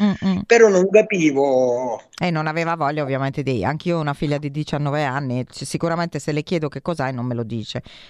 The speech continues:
Speaker 1: quindi
Speaker 2: Esatto,
Speaker 1: <laughs>
Speaker 2: esatto, ma nemmeno con mia moglie parlava, con i, con le
Speaker 1: Eh,
Speaker 2: sue
Speaker 1: sì.
Speaker 2: sorelle, non gli ha raccontato niente di questa persona.
Speaker 1: Mm.
Speaker 2: Questa persona noi l'abbiamo conosciuto solo, l'ho visto solo la prima volta nella foto quando l'hanno arrestato, non conoscevo questa persona.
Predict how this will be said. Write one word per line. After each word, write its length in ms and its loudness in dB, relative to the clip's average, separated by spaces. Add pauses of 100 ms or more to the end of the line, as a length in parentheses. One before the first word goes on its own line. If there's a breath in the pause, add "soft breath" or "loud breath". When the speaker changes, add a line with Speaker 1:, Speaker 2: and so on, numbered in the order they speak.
Speaker 1:
quindi 380 -2
Speaker 2:
Esatto, 640 0
Speaker 1:
<laughs> 60 -4
Speaker 2:
esatto, 480 -2
ma 100 8
nemmeno 340 8
con 120 8
mia 160 8
moglie 380 8
parlava, 500 2
con 180 4
i, 220 8
con 200 2
le 260 8
Speaker 1:
Eh, 40 0
Speaker 2:
sue 200 0
Speaker 1:
sì. 120 0
Speaker 2:
sorelle, 420 2
non 140 2
gli 140 8
ha 80 8
raccontato 500 6
niente 280 4
di 100 0
questa 280 2
persona. 500 4 (400 loud breath)
Speaker 1:
Mm. 60 -2
Speaker 2:
Questa 260 6
persona 400 6
noi 280 6
l'abbiamo 360 4
conosciuto 520 2
solo, 260 8
l'ho 140 4
visto 340 2
solo 240 6
la 120 4
prima 220 6
volta 500 6 (440 loud breath)
nella 280 8
foto 260 8
quando 260 4
l'hanno 240 0
arrestato, 560 -2
non 200 0
conoscevo 460 6
questa 280 0
persona. 500 -4